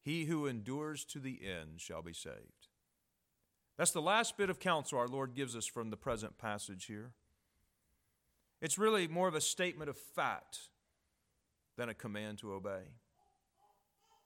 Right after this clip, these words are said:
He who endures to the end.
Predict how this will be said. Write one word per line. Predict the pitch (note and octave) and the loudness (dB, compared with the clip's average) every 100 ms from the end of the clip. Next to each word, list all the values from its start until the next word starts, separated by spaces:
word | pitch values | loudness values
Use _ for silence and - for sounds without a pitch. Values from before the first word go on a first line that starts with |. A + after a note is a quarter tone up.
| _ _ _ _ _ _ _ _ _ _ _ | _ _ _ _ _ _ _ _ _ _ _
He | - G3 F#3 | 0 4 4
who | F#3 E3+ | 4 2
endures | C#3 C#3 D#3 D3 - | 0 -2 0 -2 -4
to | D3+ | -4
the | C3+ B2+ F#2+ | -4 -4 -4
end. | F2+ | -4